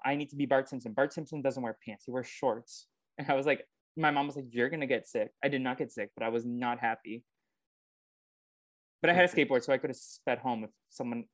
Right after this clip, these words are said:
Speaker 1: had given me the keys, but they didn't.
Speaker 2: Can you skateboard?
Speaker 1: I could at that time.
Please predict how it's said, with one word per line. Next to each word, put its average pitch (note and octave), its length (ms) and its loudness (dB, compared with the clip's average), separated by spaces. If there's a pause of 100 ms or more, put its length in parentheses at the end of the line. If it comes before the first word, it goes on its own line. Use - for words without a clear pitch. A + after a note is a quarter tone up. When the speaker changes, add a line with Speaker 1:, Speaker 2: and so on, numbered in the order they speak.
Speaker 1:
had B2 160 -12
given A2 200 -6
me A2+ 80 -10
the - 80 -12
keys, - 400 -20 (180)
but - 100 -20
they B2+ 80 -8
didn't. A#2 140 -8
Speaker 2:
Can C#3 140 0
you D#3 100 2
skateboard? D3+ 540 -6 (720)
Speaker 1:
I E3+ 80 6
could C#3+ 260 4
at A2+ 100 2
that A2 160 -6
time. G2 260 -12